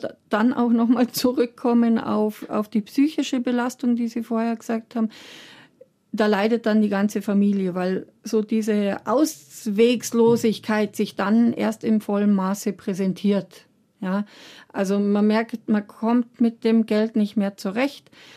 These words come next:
äh, teilt dann oft das Geld auch falsch auf. Also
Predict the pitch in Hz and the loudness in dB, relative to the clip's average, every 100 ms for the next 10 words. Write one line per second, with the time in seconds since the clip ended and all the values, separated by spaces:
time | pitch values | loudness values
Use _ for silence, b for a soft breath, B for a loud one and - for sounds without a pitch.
0 | b b - 220 214 214 214 208 202 b | b b -6 0 2 2 2 0 -4 b
1 | b _ _ _ _ _ - 208 262 311 | b _ _ _ _ _ -4 0 2 2
2 | 254 240 240 240 240 226 226 220 220 190 | 2 2 0 -4 -6 -2 0 0 -2 -6
3 | 180 - 190 190 - - 240 339 - - | -6 -6 -4 -4 -6 -4 -2 -2 -4 -4
4 | 220 220 220 220 | -2 0 0 0